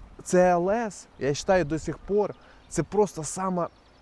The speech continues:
не можна матюкатися, ну ви мене поняли, машина просто топчик. До речі, я за С Л С-ом теж думав. І, і буду думати. Це топ-машина, яка має бути теж в гаражі. І давайте ще один такий дуже важний момент.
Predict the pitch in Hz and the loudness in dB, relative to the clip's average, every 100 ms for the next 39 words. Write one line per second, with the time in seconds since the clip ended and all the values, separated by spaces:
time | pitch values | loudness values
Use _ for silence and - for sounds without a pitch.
0 | _ _ - - 151 170 156 151 151 143 | _ _ -20 -8 -4 0 0 0 -2 -4
1 | 165 175 - 127 147 165 156 143 160 131 | 2 2 2 -4 -2 -2 -4 -2 -2 -2
2 | 117 127 139 - 196 143 - 160 - 127 | -4 -4 -6 -4 -6 -6 0 0 0 -4
3 | - 107 - - - - - - - - | -2 -2 -6 -18 -20 -20 -20 -20 -20 -20
4 | - 131 160 175 151 147 151 175 170 123 | -14 2 6 6 4 -2 2 2 2 -2
5 | 76 - 113 139 - 147 143 165 156 135 | -4 -8 -2 -2 0 0 2 0 -2 -8
6 | 123 - 131 - - 180 147 127 107 117 | -10 -14 -20 -20 4 4 4 0 -2 -2
7 | 101 92 - - - - - 135 127 131 | -2 -10 -18 -20 -20 -20 -10 -2 2 2
8 | - - 165 135 180 143 127 117 110 101 | 0 0 0 2 0 0 -2 -2 -4 -4
9 | 117 151 - 175 - 139 - 220 170 135 | -4 -6 0 0 0 -8 -4 -4 -4 -6
10 | 147 135 135 131 160 143 143 123 117 110 | -4 -4 -4 -4 -4 -6 -4 -4 -2 -2
11 | 104 101 - - 147 156 160 139 131 151 | -4 -6 -16 -4 2 6 6 4 -2 -2
12 | 139 135 135 - 120 110 156 123 123 123 | -2 -6 -8 -6 -6 0 0 2 2 2
13 | 113 117 110 110 - | 0 -6 -6 -8 -12